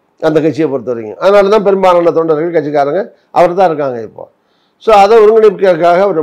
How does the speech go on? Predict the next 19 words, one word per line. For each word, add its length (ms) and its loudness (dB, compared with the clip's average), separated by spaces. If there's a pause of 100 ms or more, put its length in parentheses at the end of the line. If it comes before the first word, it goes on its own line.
மாநாடு 300 -2
போடுறாரு, 500 -8 (440)
அது 100 -4
அவருடைய 260 0
கடமை 340 -2 (560)
செய்றாரு. 480 -2 (540)
இதன் 300 2 (140)
மூலமா 360 -2 (680)
கட்சி 300 -2 (300)
உ-, 120 -4 (100)
உற்சாகப்படுத்துறதுக்காக 840 0
தான் 140 -4
போடுறாங்க, 440 -2
எழுச்சி 260 -4
அடைறதுக்காக 380 -2
தான் 160 -4
அவர் 160 -6
மாநாடு 300 -4
போடலாம். 420 -8